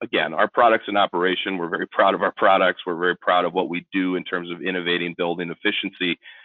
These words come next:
but how do you bring that home and really connect it? So throughout our building, the, the theme of it being see the unseen is most of our products and most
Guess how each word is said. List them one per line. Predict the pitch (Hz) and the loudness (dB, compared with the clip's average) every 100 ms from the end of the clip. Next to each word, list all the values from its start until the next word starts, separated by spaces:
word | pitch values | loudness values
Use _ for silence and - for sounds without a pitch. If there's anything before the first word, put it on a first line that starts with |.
| _ | _
but | 117 | 0
how | 135 | 2
do | 139 | 4
you | 113 | 4
bring | 107 101 | 2 4
that | 95 90 | 2 4
home | 95 95 | 2 2
and | 87 | 0
really | 87 82 | 0 -2
connect | - 87 92 - | -2 0 0 -2
it? | 82 - | -8 -2
So | 95 90 - - _ - | 0 0 -2 -18 _ -2
throughout | 110 117 131 151 | 0 4 4 6
our | 131 | 6
building, | 127 107 104 107 104 | 4 4 4 2 0
the, | 92 - | -2 -2
the | 92 - | -4 -2
theme | 127 123 | -2 0
of | 95 | 2
it | 95 87 | 0 -2
being | 95 92 92 - - - | -2 -2 -4 -8 -12 -4
see | 107 | 0
the | 98 | 0
unseen | 95 85 - 98 | 0 -4 -4 -2
is | 87 87 | -2 -4
most | 90 - | -6 -6
of | 87 | -6
our | 82 | -2
products | 92 90 90 - | 2 2 2 -2
and | 87 | -4
most | 92 | -4